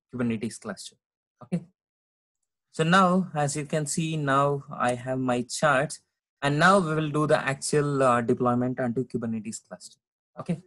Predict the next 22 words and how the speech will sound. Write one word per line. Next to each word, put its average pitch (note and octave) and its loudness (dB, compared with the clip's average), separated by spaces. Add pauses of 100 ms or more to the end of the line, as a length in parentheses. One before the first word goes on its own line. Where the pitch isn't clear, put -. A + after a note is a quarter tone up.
(640)
So - -6
now E3+ 4
what D3+ 2
we D3+ -2
can D3 -2
do, C#3 4
Helm, D3+ 2 (920)
then, C#3+ 0
um, C#3 0 (100)
uh, C3 -2
you C3 0
can C3 -2
do C3 0
Helm C#3 -2
install. C#3 -6 (1900)
Then B2+ -4
you C3 0
need B2 0
to B2+ 0 (800)
specify C#3 0
the C3+ 2
name. C3 2